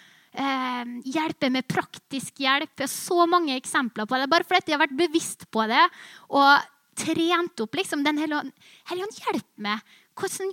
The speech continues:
hvordan pro-, altså nå, den her, jeg husker en gang en prosjektor da, som ikke fikk starta rett før et møte, og vi skjønte ikke hvorfor driver den her og styrer, og vi var stresset for at møtet skulle starte og sånn, og så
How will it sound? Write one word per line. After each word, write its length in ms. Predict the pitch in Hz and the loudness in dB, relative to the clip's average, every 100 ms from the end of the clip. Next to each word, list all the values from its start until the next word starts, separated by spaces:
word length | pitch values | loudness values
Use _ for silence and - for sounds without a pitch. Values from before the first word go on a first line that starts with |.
| - | -6
hvordan 440 | 403 - 359 349 - | -8 -6 -6 -6 -4
pro-, 160 | - - - - _ | -8 -8 -14 -20 _
altså 220 | 330 339 359 | -4 -2 -4
nå, 140 | 392 403 | -6 -4
den 140 | 370 359 | -4 -2
her, 220 | 370 294 | -2 -2
jeg 100 | 294 | -4
husker 220 | 339 330 | -4 0
en 80 | 320 | 2
gang 120 | 294 | 2
en 60 | 302 | 2
prosjektor 720 | - - - - - - 247 | 0 0 -4 -8 -14 -6 0
da, 80 | 285 | 2
som 120 | 269 285 | 0 -4
ikke 220 | - 247 | -6 -8
fikk 100 | 240 | -10
starta 540 | - 277 277 302 - 233 | -4 4 6 4 0 -2
rett 160 | - | -4
før 240 | - 254 226 | -6 -4 -4
et 80 | 233 | -4
møte, 380 | 247 277 277 | 0 0 -2
og 60 | 233 | -8
vi 40 | |
skjønte 640 | 240 - 392 403 - 294 320 | -8 -4 -4 -4 -8 -10 -10
ikke 240 | - 247 254 - - - - | -4 -4 -4 -14 -20 -16 -6
hvorfor 480 | - - - 214 220 | -6 -6 -6 -4 -4
driver 240 | 254 240 | -4 -2
den 120 | 240 254 | 0 0
her 100 | 220 | 0
og 80 | |
styrer, 240 | - 262 233 | -2 -4 -2
og 60 | |
vi 80 | 240 | -4
var 60 | 247 | -4
stresset 360 | - 277 - | -4 -4 -6
for 140 | 214 233 | -6 -4
at 100 | 226 | -4
møtet 200 | 240 - | -6 -6
skulle 180 | 226 - | -12 -2
starte 260 | 240 214 | -4 -2
og 60 | 208 | -10
sånn, 180 | 214 233 | -8 -8
og 80 | |
så 140 | 233 | -6